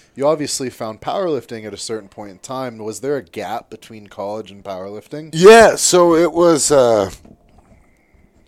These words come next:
Speaker 2: after those injuries, like, I, I went through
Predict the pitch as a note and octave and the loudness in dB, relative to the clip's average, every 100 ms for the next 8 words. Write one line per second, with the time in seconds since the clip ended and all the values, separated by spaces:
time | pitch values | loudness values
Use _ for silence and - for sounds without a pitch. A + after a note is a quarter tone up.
0 | _ _ _ _ _ _ _ _ D3 E3+ | _ _ _ _ _ _ _ _ 4 4
1 | G3 F#3+ E3+ E3+ B2+ C#3+ D3 C3+ A#2+ A#2 | 2 2 2 2 0 -4 -6 -6 -4 -4
2 | G2 A#2+ G#2+ B2 A#2 - A2+ B2+ C#3+ - | -4 -2 -2 -2 -4 -2 -2 -2 -8 -8
3 | C3+ C3 B2+ B2 B2 | -6 -4 -2 -4 -6